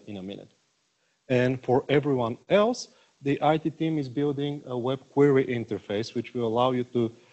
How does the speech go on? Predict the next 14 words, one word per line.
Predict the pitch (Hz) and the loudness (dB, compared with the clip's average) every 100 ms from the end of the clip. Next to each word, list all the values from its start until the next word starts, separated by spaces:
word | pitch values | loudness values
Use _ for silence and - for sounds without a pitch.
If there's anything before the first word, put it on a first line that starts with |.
| _ _ _ _ _ _ _ _ _ | _ _ _ _ _ _ _ _ _
uh, | 117 117 117 - _ _ - - _ _ _ | 0 0 0 -8 _ _ -20 -20 _ _ _
submit | - - 143 135 170 - | -6 -2 0 2 0 -2
queries | - 165 165 156 - | -4 0 0 0 -4
against | 135 107 143 143 - | -8 -4 -2 -2 -6
multiple | 120 131 160 - 156 151 139 135 | -6 -4 -6 -6 -6 -2 -2 -2
huge | - - 151 151 117 | -8 -2 0 0 -2
data | 127 127 113 | -2 -2 -2
sets | - 95 107 - - _ _ _ - | -8 -6 -6 -8 -20 _ _ _ -10
just | 110 131 127 - | 0 0 0 -4
with | 120 117 117 - - _ _ _ - | 0 2 0 -4 -20 _ _ _ -12
a | 107 | -12
few | - 117 | 0 0
mouse | 101 90 85 | 2 -2 -4
clicks. | - 90 - - | -10 -16 -14 -20